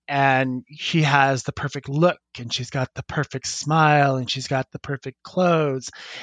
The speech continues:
And that is a form of body shaming from a magazine standpoint. They may not be doing it, like, to hurt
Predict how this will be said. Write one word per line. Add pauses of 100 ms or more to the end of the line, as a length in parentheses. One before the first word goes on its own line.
(140)
And
that (180)
is
a
form
of
body
shaming (240)
from
a
magazine
standpoint. (200)
They
may
not
be
doing
it,
like, (440)
to
hurt